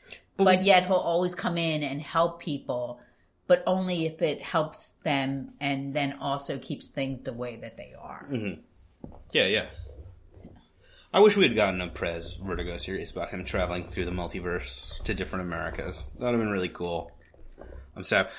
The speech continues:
Speaker 1: There was a Prez relaunch, actually, uh, fairly recently, that was about a different character, a, a teenage girl named Beth Ross, who becomes elected president after an embarrassing viral video of her getting her hair stuck in a corn dog fryer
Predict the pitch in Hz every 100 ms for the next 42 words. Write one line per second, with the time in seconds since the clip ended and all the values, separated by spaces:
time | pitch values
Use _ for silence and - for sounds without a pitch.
0 | - 165 170 247 381 - 190 117 107 131
1 | 107 107 - 110 - 95 90 90 _ -
2 | 101 95 92 85 - 127 127 107 104 104
3 | 90 90 82 - - _ 117 113 117 107
4 | 104 - 131 120 110 87 85 87 - _
5 | 101 101 90 - 101 92 139 120 101 110
6 | 104 92 98 92 95 92 101 - 104 95
7 | 98 98 87 - - - - 123 120 120
8 | 113 117 113 120 113 110 - 107 104 104
9 | 101 107 107 110 98 104 104 104 98 104
10 | 107 107 104 104 104 - - 107 104 104
11 | 98 - - - _ 113 107 87 104 110
12 | - 120 101 - 113 127 165 165 165 -
13 | 175 180 185 190 196